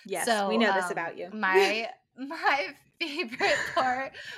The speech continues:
Speaker 2: was just showing everyone's different boxes, and I've loved,
Speaker 1: Oh.
Speaker 2: like, all the reels of, like, what was happening in each box, and I was like, "Wow, I guess I just didn't realize that, like, every celebrity just, like, goes to the Super Bowl and, like, that's
Speaker 1: Mm.
Speaker 2: the culture."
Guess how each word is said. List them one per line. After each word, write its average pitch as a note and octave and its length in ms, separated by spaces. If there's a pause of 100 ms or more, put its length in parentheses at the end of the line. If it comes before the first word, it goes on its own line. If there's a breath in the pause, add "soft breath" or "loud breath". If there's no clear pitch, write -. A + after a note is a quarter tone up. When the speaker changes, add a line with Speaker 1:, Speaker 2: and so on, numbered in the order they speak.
Speaker 2:
was C#4+ 220
just D4 260
showing A#3+ 260
everyone's A3+ 400
different A3+ 380
boxes, A#3+ 760
and A3+ 180
I've G#3+ 220
loved, G3 220
Speaker 1:
Oh. G3+ 40
Speaker 2:
like, A#3+ 160
all A3 120
the G#3 140
reels G3 340
of, A3 80
like, G#3+ 180 (220 loud breath)
what A#3 120
was G#3 140
happening G#3 480
in A3+ 80
each A#3 260
box, A#3+ 300
and G#3 100
I G#3 40
was G#3 100
like, G#3 160
"Wow, C#4+ 260 (320 loud breath)
I A3 100
guess B3 220
I C5+ 160
just - 280
didn't G#3 260
realize F#3 400
that, - 140
like, G3+ 200 (560)
every G#3 420
celebrity F#3 720
just, F#3+ 200
like, F#3 160 (160)
goes F3+ 380
to G#3 120
the F#3+ 120
Super - 380
Bowl B3 320
and, G3+ 180
like, F#3+ 180 (140)
that's E3+ 320
Speaker 1:
Mm. F#3+ 160
Speaker 2:
the F#3+ 100
culture." - 440